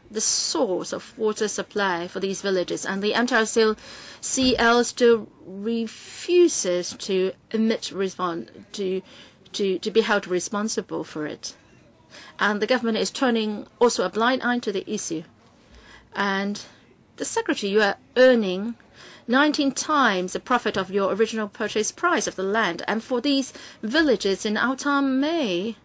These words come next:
um, they are affected, and they have the, um, the, uh, a very well-reputed, uh, um,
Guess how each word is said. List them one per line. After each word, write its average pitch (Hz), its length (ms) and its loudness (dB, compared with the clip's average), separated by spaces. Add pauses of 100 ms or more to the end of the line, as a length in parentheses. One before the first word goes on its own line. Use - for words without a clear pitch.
(2000)
um, 214 600 2 (920)
they 208 200 2
are 190 120 4
affected, 247 840 -2
and 233 260 0
they 247 140 2
have 240 240 0
the, 214 260 2 (320)
um, 214 680 2
the, 214 300 0 (480)
uh, 180 140 -4
a 202 140 -2
very 269 340 4
well-reputed, 254 1000 4
uh, 185 280 -2 (360)
um, 190 460 0